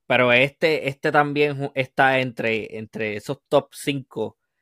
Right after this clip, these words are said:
eh, perfiles de Instagram. Me, me, me gusta, eh, lo específico, lo especializado, pero también lo único que es, porque no hay mucho como esto.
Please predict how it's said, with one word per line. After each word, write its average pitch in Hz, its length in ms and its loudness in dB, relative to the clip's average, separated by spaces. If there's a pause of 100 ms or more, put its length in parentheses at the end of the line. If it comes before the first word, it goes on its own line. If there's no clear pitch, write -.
(160)
eh, 107 300 -4
perfiles 113 500 -6
de 123 120 -2
Instagram. 110 520 -4
Me, 110 240 -2
me, 110 320 -8
me 107 220 -4
gusta, 131 960 0
eh, 107 280 -12
lo 120 120 -4
específico, 156 1000 -4
lo 139 60 2
especializado, 131 1040 -2
pero 117 180 -2
también 113 400 -6
lo 147 120 0
único 147 400 -4
que 117 160 -6
es, - 80 -6
porque 175 320 -16
no 175 60 -12
hay - 60 -12
mucho 127 540 -6
como 107 320 -8
esto. - 360 -18